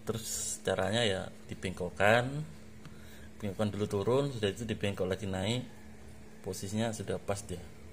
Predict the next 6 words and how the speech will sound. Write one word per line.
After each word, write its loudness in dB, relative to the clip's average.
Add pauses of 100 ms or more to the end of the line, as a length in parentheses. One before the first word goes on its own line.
(1120)
tinggal -4
dipasang -6
ya -12
power -8
screw. -12 (2250)
Terus 8